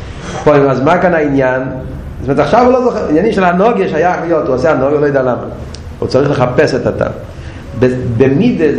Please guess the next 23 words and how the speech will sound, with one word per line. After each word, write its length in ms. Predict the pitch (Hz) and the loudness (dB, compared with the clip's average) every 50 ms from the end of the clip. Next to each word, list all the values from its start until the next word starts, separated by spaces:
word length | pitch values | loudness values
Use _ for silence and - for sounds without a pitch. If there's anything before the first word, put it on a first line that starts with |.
| - - - | -2 0 0
אי 80 | 151 | 0
אפשר 180 | 135 - 127 113 | 0 2 0 0
להגיד 200 | 107 98 98 - | 0 -2 -2 0
כזה 260 | - 104 95 95 95 | 0 0 0 -2 -2
דבר. 80 | 95 90 - - - - - - - - - - - - - - - - - - - - - - - - | -4 -4 -6 -10 -12 -14 -14 -14 -14 -14 -14 -14 -14 -14 -14 -14 -14 -14 -14 -14 -14 -14 -14 -14 -2 0
במידס 360 | 113 117 143 208 240 247 226 185 - | 0 2 2 2 2 0 0 0 0
פירושו 300 | 214 196 185 175 175 180 170 - - | 0 0 2 0 0 0 -2 -2 -2
כי 100 | 151 147 | -2 0
בהמידה 640 | 127 123 139 135 - 160 139 151 175 180 - 127 117 | 2 2 2 2 2 0 0 0 0 2 2 0 0
נרגש 420 | 110 104 101 98 - - 95 - | 0 0 0 -2 -2 -4 -4 -4
השכל. 340 | - - - - - - - - - - - - - - - - - - - | -6 -6 -6 -6 -6 -6 -8 -10 -12 -14 -16 -16 -16 -16 -16 -16 -12 -4 -2
אולי 360 | - 90 104 135 180 208 202 | 0 2 4 4 4 4 4
הוא 100 | 160 135 | 2 2
לא 100 | 143 156 | 0 0
זוכר 280 | 165 170 165 170 170 | 0 0 0 0 0
את 40 | 151 - | 0 0
כל 180 | - 139 160 185 160 - - | 0 0 0 0 0 -2 0
פרוטי 480 | 123 127 131 156 196 196 180 175 160 147 | 2 4 6 6 4 4 2 2 0 0
האסכולה, 640 | 131 123 - - - - - 202 247 254 226 156 120 101 - - - - - - - - - - - - - - - - - | 0 0 -4 -6 -10 -2 0 2 4 4 4 2 0 -2 -4 -6 -8 -10 -10 -12 -14 -14 -14 -14 -14 -16 -16 -14 -14 -12 -2
כל 180 | 123 139 165 170 | 2 4 4 4
החשבון 600 | 147 - 147 135 - - 107 147 190 220 208 202 | 4 2 0 -2 -2 0 2 4 6 6 6 4
שהביא 340 | 202 170 156 - 165 220 208 | 4 2 0 0 2 2 2
אותו, 220 | - - - - | 2 0 -4 -6